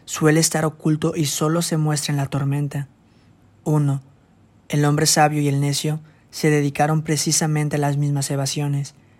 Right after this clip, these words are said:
y en gran medida lograron el mismo diseño. Ambos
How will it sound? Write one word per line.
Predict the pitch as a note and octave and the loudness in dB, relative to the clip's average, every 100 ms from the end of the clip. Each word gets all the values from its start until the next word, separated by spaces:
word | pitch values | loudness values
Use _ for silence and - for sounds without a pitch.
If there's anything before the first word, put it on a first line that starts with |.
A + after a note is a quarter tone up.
| _ _ _ _ | _ _ _ _
y | - | -2
en | D3 C#3+ | 0 2
gran | C#3 D3+ | 0 0
medida | E3 D3+ D3 D3+ F3 | 0 0 -2 -2 -2
lograron | D#3 D3 D3 D#3 | 0 0 0 2
el | D#3 D3+ | 0 0
mismo | D3+ D3+ | 0 -2
diseño. | D3 C#3 D3+ D3+ C#3+ - _ _ _ _ _ - | -2 -2 -2 -2 -2 -6 _ _ _ _ _ -4
Ambos | D3 D3+ D#3 G3+ | 0 0 0 -2